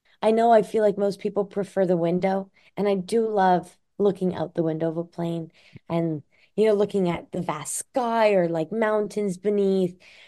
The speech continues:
not so much the ocean. That always, for whatever reason, I'm like,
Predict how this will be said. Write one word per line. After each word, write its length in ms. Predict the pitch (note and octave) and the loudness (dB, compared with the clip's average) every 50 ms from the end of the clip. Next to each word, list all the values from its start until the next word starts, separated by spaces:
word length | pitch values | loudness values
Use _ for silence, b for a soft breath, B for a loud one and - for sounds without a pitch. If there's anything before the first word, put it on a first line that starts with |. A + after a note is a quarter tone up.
| b b - | b b -4
not 220 | G#3 G#3+ G3+ G3 - | -2 0 0 -2 -2
so 180 | - - G3+ | 0 2 4
much 460 | F#3 F3 F3 E3+ F3 - - - - - _ _ _ | 4 6 4 4 2 -2 -12 -12 -14 -16 _ _ _
the 140 | - F#3 F3 G#3+ | -8 -4 4 6
ocean. 420 | G#3+ A#3 A#3 F#3 - - G#3 G3+ | 6 6 6 2 -2 -2 0 2
That 220 | F#3+ F3+ F3+ - | 4 4 4 4
always, 420 | - F#3+ G3 F#3+ F#3+ F#3 F3+ F3 - | 4 4 6 6 6 6 4 4 2
for 160 | - - F3 | -2 -2 2
whatever 380 | E3+ F3 F3 F3+ E3 F3 F3+ F3 | 4 6 4 4 4 4 0 2
reason, 400 | F3 F3+ F#3 F#3 E3+ F3+ F3+ F3 | 2 2 2 2 2 2 2 2
I'm 160 | E3+ E3 E3+ | 2 2 2
like, 220 | E3+ E3 D#3+ E3+ | 2 2 0 -2